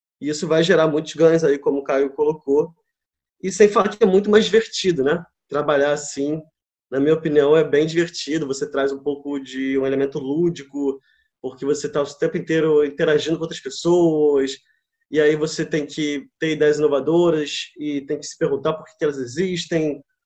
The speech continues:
por que aquele problema realmente, qual o problema mais importante para aqueles, para aquela empresa, para aquele departamento jurídico. Isso tudo é um exercício de reflexão que é bem divertido e conecta as pessoas que estão trabalhando. Assim, às vezes,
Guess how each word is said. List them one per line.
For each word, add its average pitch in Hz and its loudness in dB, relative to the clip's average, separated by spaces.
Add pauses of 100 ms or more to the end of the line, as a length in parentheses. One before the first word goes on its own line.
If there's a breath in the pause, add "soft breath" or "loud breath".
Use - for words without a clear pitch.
(100)
por - -20
que 185 -4
aquele 180 -4
problema 160 2 (540)
realmente, 156 0
qual 190 2
o - -8
problema 175 2
mais 170 2
importante 180 -2
para 147 -4
aqueles, 143 -10 (120)
para 139 -6
aquela 143 0
empresa, 147 2
para 131 -12
aquele 139 -10
departamento 143 -2
jurídico. 156 -6 (1200)
Isso 170 -4
tudo 190 2
é 208 10
um 208 8
exercício 202 2
de 202 2
reflexão 196 2
que 151 0 (320)
é 147 0
bem 147 4
divertido 190 2
e 175 -6
conecta 180 2
as 190 0
pessoas 170 0
que - -16
estão 151 -2
trabalhando. 147 2
Assim, 131 -6
às 123 -2
vezes, 143 -8